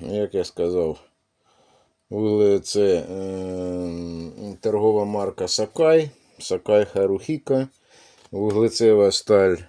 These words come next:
е, голуба сталь, е, в-, а, ні,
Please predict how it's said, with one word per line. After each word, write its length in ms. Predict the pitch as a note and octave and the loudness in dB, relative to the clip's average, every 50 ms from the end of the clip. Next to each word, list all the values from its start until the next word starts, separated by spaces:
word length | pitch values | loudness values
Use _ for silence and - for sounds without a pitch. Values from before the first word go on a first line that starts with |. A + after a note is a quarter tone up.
| _ _ _ _ _ _ _ _ _ _ _ _ _ _ - - | _ _ _ _ _ _ _ _ _ _ _ _ _ _ -14 -12
е, 540 | F#2 F#2 F#2 F#2 F#2 F2+ F2+ F2+ F2+ F2 E2+ F2 | -10 -8 -6 -6 -4 -4 -2 -2 -2 -2 -2 -2
голуба 460 | F2+ F#2 F#2+ F#2 F2 F#2 F2+ F2+ F2 | -2 -2 -2 0 2 2 2 2 2
сталь, 420 | - - - F#2+ F2+ F2 F2 F2 | 0 -4 -2 2 4 4 4 4
е, 400 | F2 F2 F2 E2+ E2 F2 F2 E2+ E2+ - _ - | 4 2 0 -2 -2 -4 -4 -6 -8 -12 _ -18
в-, 1160 | A#2 F#2+ - E2 E2 E2+ E2+ E2 E2 E2 E2+ E2+ E2+ E2 E2 E2 E2 E2 E2 E2 E2+ F#2 - - | -14 -12 -10 -10 -8 -8 -8 -8 -8 -6 -6 -6 -4 -4 -4 -6 -6 -8 -10 -10 -10 -12 -10 -6
а, 200 | - G2+ F#2+ F2+ | -4 -2 -2 0
ні, 240 | F2 F2 E2+ D#2+ | 0 0 0 -2